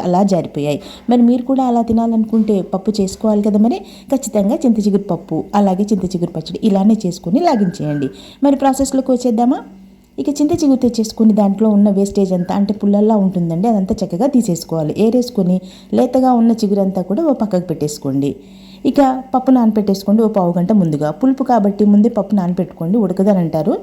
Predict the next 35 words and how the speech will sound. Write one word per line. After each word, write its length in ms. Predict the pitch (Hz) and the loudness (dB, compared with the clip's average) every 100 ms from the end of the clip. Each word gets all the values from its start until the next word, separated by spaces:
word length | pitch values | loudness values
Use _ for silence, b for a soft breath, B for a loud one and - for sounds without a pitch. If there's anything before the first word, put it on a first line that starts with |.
| B B | B B
కుక్కరే 260 | 190 190 214 269 | -4 0 0 0
కాబట్టి 240 | 247 262 | 0 2
ఉడికిపోతుంది, 520 | 226 214 226 208 202 202 | 0 0 -2 2 2 2
అయినా 180 | 220 240 226 | 2 2 0
సరే 120 | 214 196 | 0 0
ముందుగా 220 | 175 226 311 | 0 0 2
నానపెట్టుకోండి. 640 | 208 165 - - 135 139 - B B B B - | 0 0 -6 -8 -6 -6 -8 B B B B -4
ఇక 100 | 233 262 240 | 0 2 4
అందులో 240 | 262 262 254 | 2 2 0
సగం 220 | 247 208 214 | 0 0 2
ఇందులో 200 | 208 208 190 | 2 2 0
వేసేసుకున్నానండి, 640 | 180 185 - 165 165 170 185 | -2 -4 -6 -6 -4 -2 0
అంటే 140 | 202 277 | 0 0
పప్పులో 260 | 220 214 285 214 | -2 0 0 0
వేసేసుకున్నాను. 540 | 190 - 147 156 156 214 | -2 -8 -6 -4 -2 0
మిగతా 220 | 233 247 240 | 0 -2 0
సగం 200 | 220 214 202 | 0 2 4
నేను 160 | 233 403 B B B | 2 0 B B B
పచ్చడికి 320 | 240 220 202 170 | -2 0 0 -2
పెడుతున్నాను. 460 | 151 151 143 143 147 B B B B 269 | -6 -6 -4 -4 -6 B B B B 2
ఎంత 120 | 285 294 | 4 4
చింత 140 | 269 277 | 2 4
చిగురు 220 | 254 254 | 2 2
వేసినా 200 | 233 233 220 | 2 0 0
సరే 120 | 220 269 | 0 0
పులుపు 220 | 233 214 214 | 0 0 0
వేయాల్సిందే 420 | 196 196 202 190 185 | 2 0 0 -2 0
కదండి. 200 | 180 233 240 | 0 2 4
నేను 120 | 220 | 4
అందుకే 180 | 208 247 | 2 0
ఒక్క 120 | 226 285 277 | -2 0 2
టమాటా 280 | 240 247 233 | 2 2 0
వేసుకున్నాను, 500 | 190 - 185 165 208 - - B B B | -2 -2 -2 0 -2 -4 -10 B B B
అలాగే 220 | 269 269 247 | 2 4 4
నాలుగు 180 | 226 | 2